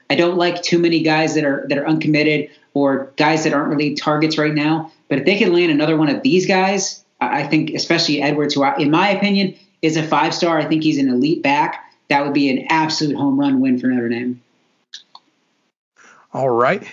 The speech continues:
Speaker 2: Uh, so we talked about a couple of flips earlier, uh, and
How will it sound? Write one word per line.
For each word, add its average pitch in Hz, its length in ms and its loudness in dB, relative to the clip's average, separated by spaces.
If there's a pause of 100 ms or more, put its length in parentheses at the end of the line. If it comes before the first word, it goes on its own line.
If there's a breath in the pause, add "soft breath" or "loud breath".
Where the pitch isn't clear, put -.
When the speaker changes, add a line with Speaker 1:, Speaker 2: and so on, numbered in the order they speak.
(200 loud breath)
Speaker 2:
Uh, 175 240 2 (160)
so 220 420 2 (140)
we 196 160 2
talked 226 240 2
about 208 160 2
a - 20 -4
couple - 260 0
of 156 80 -2
flips - 320 -2
earlier, 143 460 2 (320 loud breath)
uh, 156 320 0
and 170 320 -4